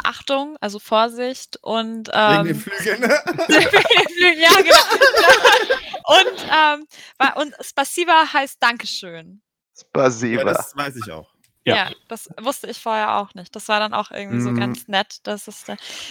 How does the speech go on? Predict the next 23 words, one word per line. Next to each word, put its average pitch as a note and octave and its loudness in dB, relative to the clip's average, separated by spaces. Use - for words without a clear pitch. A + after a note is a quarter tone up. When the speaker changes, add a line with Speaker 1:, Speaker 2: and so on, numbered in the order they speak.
Speaker 1:
ja, G#3 0
also A#3 -2
ich C#4+ 0
fand C#4+ 0
jetzt - -4
die, B3 -4
es - -8
war, C4 4
war B3+ 2
eine B3+ -2
coole E4 -4
Erfahrung, D4+ -2
dass C4 -2
ich A#3+ -14
da D4 2
sein D4 -4
durfte, D4 -2
dass B3 -2
ich B3 -12
das - -12
alles - -4
sehen C#4+ -4
durfte. C#4 0